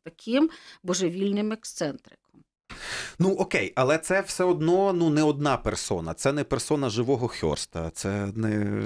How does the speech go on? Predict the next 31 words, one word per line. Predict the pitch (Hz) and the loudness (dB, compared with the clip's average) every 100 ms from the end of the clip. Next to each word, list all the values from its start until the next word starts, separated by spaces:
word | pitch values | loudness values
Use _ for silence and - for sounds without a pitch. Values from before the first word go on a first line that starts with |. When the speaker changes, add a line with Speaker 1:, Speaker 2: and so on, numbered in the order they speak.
| 104 | -2
Speaker 2:
не | 107 110 113 120 117 117 113 113 214 | 0 0 0 0 2 2 4 6 6
Speaker 1:
Ну, | 175 170 | 6 4
як | 196 - | 2 2
це | 170 | 0
не, | 180 175 | 2 2
не, | 185 175 | 4 4
не | 175 | 4
одна? | 170 170 160 | 4 2 -2
Це | - 185 | 0 0
дві | 190 170 | 2 2
персони. | 359 349 269 - 165 156 156 160 208 - 262 311 196 | 2 0 -2 -2 0 0 0 -2 -4 2 4 6 4
Speaker 2:
Окей, | 202 131 | 4 2
хто | - 220 | 4 6
Speaker 1:
Це | |
Speaker 2:
би, | 240 | 8
Speaker 1:
навіть | - 277 | 6 4
більше. | 247 427 403 - - 175 139 | 4 4 4 2 2 2 2
Speaker 2:
хто | - - 196 | -2 2 2
міг | 185 208 156 | 2 -2 -2
би | 139 151 | 2 4
в | 139 | 4
Україні, | 147 160 160 131 117 | 2 2 2 2 2
який | 110 - 170 139 | 0 2 0 2
і | 135 | 0
чий | - 143 | 2 0
образ | - 143 156 - 190 | 4 2 4 4 4
Speaker 1:
От, | |
Speaker 2:
міг | 151 139 | 4 2
би | |
Speaker 1:
от. | 139 | 0
Speaker 2:
спрацювати | - 135 139 143 147 127 | 2 2 2 2 2 -2